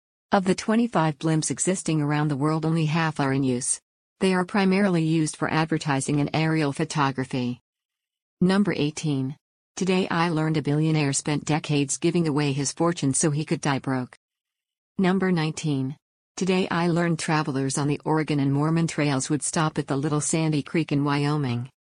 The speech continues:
Depending on the season and route, this was the last water for almost forty miles.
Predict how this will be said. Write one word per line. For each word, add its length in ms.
Depending 440
on 80
the 120
season 400
and 120
route, 440
this 220
was 140
the 100
last 380
water 280
for 240
almost 520
forty 240
miles. 560